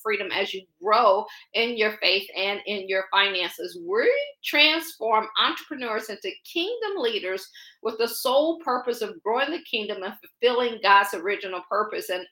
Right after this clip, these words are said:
I definitely believe that this message will equip you in your faith and finances while advancing your life and your business as you discover your purpose and pursue it with passion, y'all. So let's get everything started today.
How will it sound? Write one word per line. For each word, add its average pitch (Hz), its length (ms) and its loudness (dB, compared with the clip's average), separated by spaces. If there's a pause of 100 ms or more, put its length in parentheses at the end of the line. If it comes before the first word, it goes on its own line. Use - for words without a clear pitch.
I - 360 -2 (100)
definitely 254 480 2
believe 208 440 -4
that 165 100 -2 (180)
this 277 360 2
message 208 600 0 (280)
will 208 280 4
equip 320 380 -4
you 220 300 -2
in 311 240 2
your 285 160 0
faith 220 240 -2
and 202 100 -10
finances 180 640 -2
while 185 240 0
advancing 214 640 0
your 190 180 -4
life 196 280 0 (100)
and 202 220 -8
your 190 180 -6 (180)
business 196 580 -4 (320)
as 202 160 2
you 247 100 -8
discover 220 460 2
your 180 180 0 (100)
purpose 208 400 -2
and 175 140 -10
pursue 226 560 -10
it 190 160 -2
with 170 140 -6 (200)
passion, 196 460 6
y'all. 160 320 0 (260)
So 202 220 0
let's 311 360 0
get 233 280 0 (100)
everything 208 680 -2
started 185 500 -2
today. 180 760 0